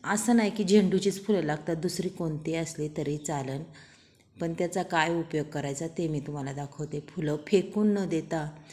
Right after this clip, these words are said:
हे बघा, आता आपल्याला काय बनवायचे आणि व्हिडिओ हा संपूर्ण बघा, तरच तुम्हाला कळेल.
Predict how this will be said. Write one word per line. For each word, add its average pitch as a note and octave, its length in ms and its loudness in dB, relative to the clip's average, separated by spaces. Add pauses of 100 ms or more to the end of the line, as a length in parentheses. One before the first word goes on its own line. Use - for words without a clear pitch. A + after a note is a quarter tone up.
(420)
हे E3 80 -4
बघा, D#3 200 -2
आता C#3+ 240 -4
आपल्याला D3+ 360 -4
काय E3 320 -2
बनवायचे C3+ 760 -6 (1700)
आणि F#3+ 180 0
व्हिडिओ F3+ 280 2
हा E3 140 0
संपूर्ण E3+ 600 -2
बघा, D3+ 300 -6 (140)
तरच D#3+ 360 -2
तुम्हाला D#3+ 260 -2
कळेल. B2+ 340 -8